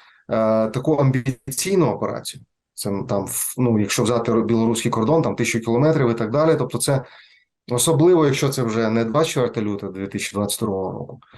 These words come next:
а, наприклад, двадцять четверте лютого двадцять третього року. Це трошки інші умови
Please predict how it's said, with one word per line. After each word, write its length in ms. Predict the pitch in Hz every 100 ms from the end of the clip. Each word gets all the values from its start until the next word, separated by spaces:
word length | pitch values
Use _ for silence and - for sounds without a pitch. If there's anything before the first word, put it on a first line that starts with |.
| -
а, 60 | 104
наприклад, 400 | 95 120 113 117
двадцять 240 | 110 110
четверте 220 | 120 110
лютого 380 | 113 110 107 107 -
двадцять 400 | 104 110 110 123
третього 380 | 175 135 131 98
року. 180 | 90 -
Це 160 | -
трошки 280 | 143 143 -
інші 360 | 147 139 135 123
умови 480 | 117 123 120 113